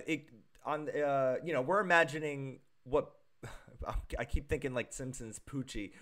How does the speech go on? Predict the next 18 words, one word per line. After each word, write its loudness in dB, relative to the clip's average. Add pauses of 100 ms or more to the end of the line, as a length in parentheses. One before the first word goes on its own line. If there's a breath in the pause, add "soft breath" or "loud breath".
(100)
We -4
keep 4
imagining -2
what -4
Puchinsky -8
could -6
have -6
been, -4 (420 soft breath)
but 0
we 8
also, 8
like, 2 (400 soft breath)
this 8
is 4
what 2
we -6
got, 2
and -2